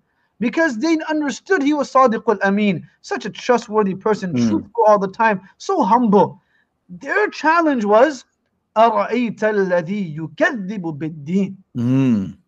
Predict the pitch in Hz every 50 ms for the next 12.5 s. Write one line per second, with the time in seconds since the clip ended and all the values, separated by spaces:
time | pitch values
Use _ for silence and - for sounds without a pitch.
0 | _ _ - 302 339 294 440 415 392 - _ - - 330 392 403 415 392 294 269
1 | 294 269 247 294 339 349 302 202 180 - _ _ _ _ _ _ _ _ _ _
2 | _ - 233 208 185 269 320 370 370 339 277 269 202 - - 208 240 269 202 233
3 | 196 - 160 165 143 135 139 - 131 - - - _ _ _ _ - - 131 139
4 | 151 - 220 240 - - _ _ _ _ _ _ _ _ _ - 262 - - -
5 | 214 285 277 330 277 - 285 247 - _ - 285 254 - 240 240 240 349 427 415
6 | 339 339 302 311 339 330 285 254 226 - - - 254 302 302 - 320 240 - 277
7 | 294 294 240 - 330 320 269 254 _ _ _ _ _ _ - 208 262 277 294 320
8 | 302 247 254 233 247 269 240 262 262 254 247 214 196 233 254 247 - 233 214 -
9 | 202 202 190 160 165 165 156 - - - 127 _ _ - _ _ _ _ _ _
10 | _ _ _ _ _ _ _ 214 247 285 214 233 294 302 269 196 165 196 262 359
11 | 403 381 262 214 196 233 233 247 285 254 233 226 - - 262 285 285 220 226 190
12 | - 196 185 170 - 190 220 240 -